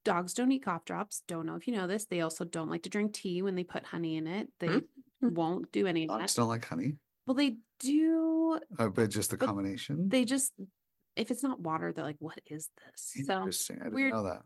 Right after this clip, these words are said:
Speaker 1: Anyways, so a lot of stuff like that. My dogs are just apparently picky. Maybe yours would be different. But, um, so
Speaker 3: Maggie knows we're talking about her.
Speaker 1: <laughs> Yes, she's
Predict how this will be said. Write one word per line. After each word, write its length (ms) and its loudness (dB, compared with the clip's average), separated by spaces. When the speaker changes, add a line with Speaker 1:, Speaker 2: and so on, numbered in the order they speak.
Speaker 1:
Anyways, 460 0
so 120 2
a 40 2
lot 220 2
of 80 -2
stuff 240 -6
like 160 -4
that. 220 -2
My 200 0
dogs 260 -4
are 60 -6
just 200 -6
apparently 320 -6
picky. 280 -8
Maybe 260 -2
yours 260 -4
would 80 -4
be 100 -4
different. 280 -12
But, 400 6
um, 520 0
so 460 4
Speaker 3:
Maggie 220 -2
knows 220 -4
we're 80 -8
talking 400 -12
about 240 -10
her. 180 -16
Speaker 1:
<laughs> 100 -20
Yes, 320 -10
she's 200 -20